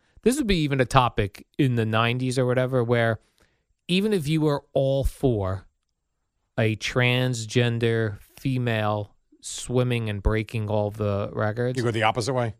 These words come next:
Speaker 1: Just, right, to stir it up.
Speaker 2: Sure. Now you can't do that.
Speaker 1: You can't do that.
Speaker 2: I was watching a Bill Burr piece.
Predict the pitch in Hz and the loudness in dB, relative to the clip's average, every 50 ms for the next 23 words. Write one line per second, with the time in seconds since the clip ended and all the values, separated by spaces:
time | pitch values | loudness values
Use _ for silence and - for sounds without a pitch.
0 | _ _ - - 339 285 - - - - 180 - _ _ _ _ _ _ _ _ | _ _ -4 -2 -2 -2 -2 -6 -12 -14 -16 -16 _ _ _ _ _ _ _ _
1 | _ - 208 190 156 104 98 - - 123 - - 180 160 156 156 165 180 190 185 | _ -2 0 0 0 0 -2 -4 -6 -4 0 2 2 2 2 2 0 0 -2 -4
2 | - - - - - 101 90 80 _ _ _ _ _ _ _ _ _ _ _ _ | -8 -12 -12 -10 -12 -12 -12 -14 _ _ _ _ _ _ _ _ _ _ _ _
3 | - 120 123 123 120 104 - 117 110 101 101 98 87 82 85 _ _ _ _ - | -4 -2 0 0 0 -2 -4 -4 -6 -6 -6 -8 -10 -12 -16 _ _ _ _ -12
4 | - - - 156 151 123 117 117 95 85 78 - _ _ _ _ _ _ - - | -8 0 2 2 2 4 0 0 -2 -2 -8 -14 _ _ _ _ _ _ -2 0
5 | 151 156 147 170 156 139 - 135 123 107 98 139 135 123 104 92 123 127 120 - | 0 2 4 2 2 2 0 -2 -2 0 2 0 0 0 0 0 0 0 0 -2
6 | - 104 90 85 - - - - | -6 -6 -6 -6 -8 -12 -12 -14